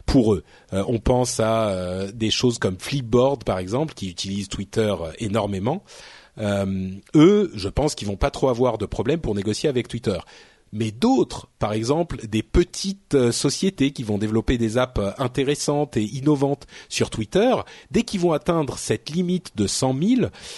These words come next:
a priori, c'est pas, ça, ça pourrait être relativement vite atteint s'ils commencent à gagner en popularité. Ils vont se retrouver un petit peu coincés et ils vont devoir parler avec Twitter qui risque de leur demander de l'argent ou de demander on sait pas trop.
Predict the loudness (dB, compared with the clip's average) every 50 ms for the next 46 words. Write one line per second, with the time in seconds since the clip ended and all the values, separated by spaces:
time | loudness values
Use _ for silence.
0 | -16 -18 -18 _ _ _ _ _ _ _ _ -14 -14 -8 -8 -8 -6 2 4 4
1 | 4 4 2 -2 -4 -4 -6 -4 -4 -6 -6 _ _ -6 -2 0 0 0 0 0
2 | 0 0 -2 -2 -4 -6 -4 -4 -4 -4 -4 -6 -4 0 0 2 2 2 0 -2
3 | -4 -10 _ -12 -4 2 2 4 4 4 2 0 -2 -6 -4 -4 -4 -2 0 2
4 | 2 2 0 -2 -2 -4 -8 -2 -2 -2 -2 0 -2 -2 -2 -2 -4 -4 -6 -2
5 | 0 0 0 0 -2 -2 -2 -2 0 0 0 -2 0 -2 -4 -2 -2 -2 -2 -2
6 | -4 0 0 0 0 0 -8 -16 -18 -18 -18 -12 -8 0 0 2 2 2 2 0
7 | 0 2 2 2 2 2 -2 -4 -6 -2 0 0 0 2 2 0 2 0 2 0
8 | 0 0 2 -2 -2 0 0 0 0 0 2 2 0 2 2 -2 -2 0 0 0
9 | 0 -2 -4 -6 -6 0 0 0 0 0 -4 -4 -2 -2 -4 2 2 2 2 2
10 | 0 -2 -4 -4 -4 -4 -6 -6 -2 0 0 0 0 0 0 0 2 2 2 2
11 | 0 2 0 0 0 0 -2 -2 0 0 0 0 2 0 0 -2 -2 -6 -6 -14